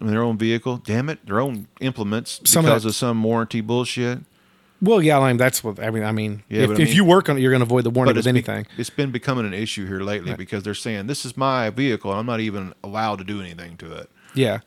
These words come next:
Speaker 1: You know?
Speaker 2: But the, the, the programming is, like, the computerized and the,
Speaker 1: Yeah.
Speaker 2: all that G P S thing and all that self-driving stuff is the issue. But you, for years now, you, you, you can go buy a brand new tractor and you can buy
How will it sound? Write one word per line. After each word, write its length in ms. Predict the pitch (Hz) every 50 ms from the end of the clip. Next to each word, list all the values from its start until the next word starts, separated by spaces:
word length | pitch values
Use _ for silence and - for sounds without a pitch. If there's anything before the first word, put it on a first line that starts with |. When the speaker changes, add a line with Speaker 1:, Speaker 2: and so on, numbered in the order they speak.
| -
Speaker 1:
You 60 | -
know? 260 | 90 87 85 82 85 101
Speaker 2:
But 280 | 135 131 139 131 - 156
the, 80 | 143
the, 180 | 131 127 127 135
the 160 | 120 120 131
programming 560 | 123 - - 143 147 135 123 120 113 117 113 113
is, 160 | - 120 107 113
like, 180 | 120 113 -
the 80 | - 104
computerized 840 | - 117 107 - - 120 117 110 110 110 110 110 113 113 - -
and 180 | - 123 117 113
the, 60 | 113
Speaker 1:
Yeah. 300 | 117 - - 82 82 82 -
Speaker 2:
all 120 | - 127 127
that 180 | 120 117 104 117
G 180 | - 123 120
P 180 | 117 - 120 120
S 180 | 123 117 113 -
thing 220 | - 123 117 120
and 60 | 120
all 120 | 117 117 117
that 180 | 117 117 131 - _ _ - - - - -
self-driving 680 | - - - - 139 120 107 113 127 123 123 117 120 117
stuff 300 | - - 127 120 - -
is 140 | 117 104
the 120 | 110 120 123
issue. 300 | 123 - - 120 113 113
But 240 | 110 117 117 - - - - - - - -
you, 180 | 139 139 143 139
for 280 | - - - 131 123
years 320 | 120 127 135 147 147 - 127
now, 80 | 123
you, 260 | 120 117 120 120 120 139 151
you, 340 | 135 127 123 120 120 117 - _ _ _ -
you 140 | 139 147 127
can 180 | - 127 127
go 120 | 120 127 127
buy 220 | 123 127 123 123
a 40 | 117
brand 280 | 113 127 131 131 123
new 80 | 123 117
tractor 540 | - - 135 123 123 113 - 113 110 107 - _ _ _ _ _ _ _ _ _ _ _ _ _ _ -
and 400 | 147 127 123 123 123 120 120 127
you 140 | 131 127
can 180 | - - 120 113
buy 560 | 104 104 107 131 127 127 117 104 101 104 98